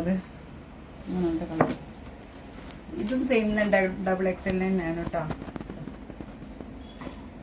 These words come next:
നീർത്താത്തതൊക്കെ നമ്മൾ ഫുള്ള് നിർത്തി കാണിച്ചു. മസ്ലിൻ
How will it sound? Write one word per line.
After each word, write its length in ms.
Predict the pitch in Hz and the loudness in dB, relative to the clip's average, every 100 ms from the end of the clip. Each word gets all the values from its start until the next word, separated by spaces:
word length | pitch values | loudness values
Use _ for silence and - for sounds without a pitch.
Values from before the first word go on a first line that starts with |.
| - - - - - 214 | -12 -10 -10 -10 -6 0
നീർത്താത്തതൊക്കെ 680 | 214 214 214 240 240 277 294 277 | 6 6 10 10 10 10 10 10
നമ്മൾ 180 | 247 247 | 10 10
ഫുള്ള് 160 | 226 220 | 10 10
നിർത്തി 260 | 196 - 202 | 8 6 4
കാണിച്ചു. 220 | 196 196 202 | 4 4 4
മസ്ലിൻ 280 | 196 220 | 6 8